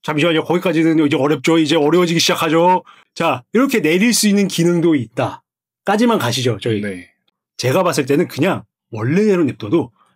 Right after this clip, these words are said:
Speaker 1: 사실 보는데 문제는 없어요.
Speaker 2: 그쵸.
Speaker 1: 단지 이거 치시는 분이 이제 조금 힘드시겠죠. 여기서 잠깐 멈출까요? 저, 저, 그쵸, 그쵸. A, A라고 적혀져 있는 부분.
Speaker 2: 여기.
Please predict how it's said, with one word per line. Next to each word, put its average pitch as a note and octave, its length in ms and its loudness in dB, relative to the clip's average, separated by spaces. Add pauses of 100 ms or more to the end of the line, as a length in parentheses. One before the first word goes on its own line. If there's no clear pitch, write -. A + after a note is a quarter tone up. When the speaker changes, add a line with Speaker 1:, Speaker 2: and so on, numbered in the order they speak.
Speaker 1:
사실 A#3+ 180 0
보는데 G#3 320 2
문제는 D3 360 0
없어요. - 360 -10
Speaker 2:
그쵸. - 320 -20 (260)
Speaker 1:
단지 G3+ 380 0 (380)
이거 F3 120 2
치시는 C#4+ 420 0
분이 F#3+ 260 2
이제 C3+ 100 0
조금 F3+ 200 -2
힘드시겠죠. C#3+ 640 -2 (540)
여기서 F#3 220 -2
잠깐 F3+ 340 -2
멈출까요? E3+ 380 -2
저, D#3 100 -2
저, F3+ 460 -4 (100)
그쵸, F3+ 240 -4
그쵸. F3 200 -2
A, F#3 400 0 (680)
A라고 G3 360 2
적혀져 E3+ 260 -2
있는 D#3 120 2
부분. A#2+ 360 -4
Speaker 2:
여기. A2+ 500 -12